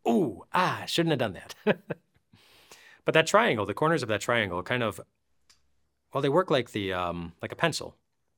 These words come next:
a pencil that you can sharpen. When you sharpen a pencil and the pencil is really, really sharp, if you were to take the tip of that pencil and jab it into your forearm, that's gonna hurt.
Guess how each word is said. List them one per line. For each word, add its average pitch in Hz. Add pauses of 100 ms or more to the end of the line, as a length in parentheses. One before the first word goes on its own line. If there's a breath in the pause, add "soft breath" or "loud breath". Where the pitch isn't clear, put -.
(440)
a -
pencil 120
that 101
you 98
can 98
sharpen. 98 (480 loud breath)
When 135
you 123
sharpen 175
a 104
pencil 147
and 90
the 92
pencil 131
is 95
really, 113
really 95
sharp, 92
if -
you 104
were 95
to 85 (100)
take -
the 107
tip -
of 113
that 104
pencil 139
and 82 (340 loud breath)
jab 131
it 135
into 135
your 113
forearm, 127 (100)
that's -
gonna 101
hurt. -